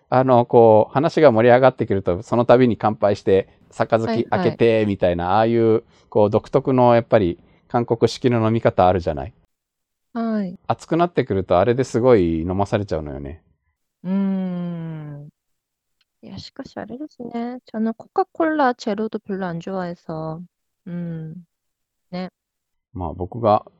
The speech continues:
Speaker 1: 帰国してから、これ、本格的にブームになったので、どんな味なのか全然わからないんだけど、なんか、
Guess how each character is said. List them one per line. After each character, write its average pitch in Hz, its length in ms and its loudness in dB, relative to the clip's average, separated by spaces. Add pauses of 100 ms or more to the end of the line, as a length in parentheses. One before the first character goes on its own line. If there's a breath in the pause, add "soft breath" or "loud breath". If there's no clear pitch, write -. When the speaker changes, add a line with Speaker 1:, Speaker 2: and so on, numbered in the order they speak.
(120)
Speaker 1:
帰 - 100 -20
国 131 240 -4
し - 80 -20
て - 100 -8
か 92 140 2
ら、 78 180 0 (120)
こ - 120 -4
れ、 87 160 -2 (300)
本 98 160 -8
格 - 200 0
的 107 220 -2
に 101 80 0
ブ 101 160 0
ー 101 40 0
ム 90 120 -4
に 82 100 -6
な 80 120 -6
っ - 20 -16
た 82 120 -12
の 78 100 -8
で、 78 100 -8
ど 98 140 -6
ん 117 80 -2
な 90 80 -4
味 90 160 -6
な 85 80 -8
の 85 100 -10
か 82 80 -12
全 87 180 -10
然 92 140 -6
わ 92 100 -6
か 98 100 -6
ら 95 100 -4
な 85 80 -8
い 76 40 -12
ん 76 60 -12
だ 73 100 -10
け 82 120 -12
ど、 76 160 -10
な 80 120 -10
ん 85 40 -12
か、 71 240 -10